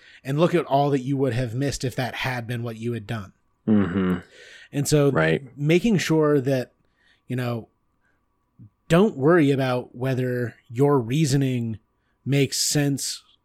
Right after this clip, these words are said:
Speaker 1: to someone else, you know?
Speaker 2: Hmm.
Speaker 1: Whether, so you made the commitment because to you it made sense. There were all these things that fit about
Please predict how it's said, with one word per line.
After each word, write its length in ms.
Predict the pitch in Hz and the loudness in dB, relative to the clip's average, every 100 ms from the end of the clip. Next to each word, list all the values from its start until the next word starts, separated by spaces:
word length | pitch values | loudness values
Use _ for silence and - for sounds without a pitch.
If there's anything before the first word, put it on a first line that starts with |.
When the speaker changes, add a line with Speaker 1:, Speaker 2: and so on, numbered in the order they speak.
| _ | _
Speaker 1:
to 100 | - | -2
someone 480 | 135 156 139 127 117 - | 0 2 0 -2 -4 -6
else, 540 | 110 - - - - _ _ _ _ _ - | -10 -10 -10 -10 -12 _ _ _ _ _ -10
you 120 | 120 | -8
know? 340 | 113 113 123 - _ - - | -6 -6 -6 -10 _ -10 2
Speaker 2:
Hmm. 260 | 113 98 | 4 4
Speaker 1:
Whether, 520 | 127 147 147 147 131 | 4 4 6 4 2
so 440 | 135 151 139 131 - - _ _ _ _ _ - | 0 2 2 0 -4 -20 _ _ _ _ _ -10
you 300 | 117 180 190 | -2 0 2
made 240 | 170 156 | 2 2
the 80 | 147 | 0
commitment 560 | 151 147 131 143 139 - - _ - | 0 -2 -2 -4 -6 -8 -20 _ -8
because 340 | 135 143 135 - | -2 0 0 -2
to 80 | |
you 240 | 135 143 143 | 0 2 2
it 120 | 127 | -2
made 280 | 127 135 123 | -2 -2 -2
sense. 260 | 123 98 | -6 -6
There 100 | 135 | -4
were 100 | 131 135 | 0 2
all 120 | 151 | 4
these 220 | 147 139 | 4 2
things 240 | 151 143 | 0 0
that 160 | 131 120 | -2 -4
fit 300 | - 147 147 | -2 0 0
about 440 | 139 120 127 127 | -4 -2 -2 -4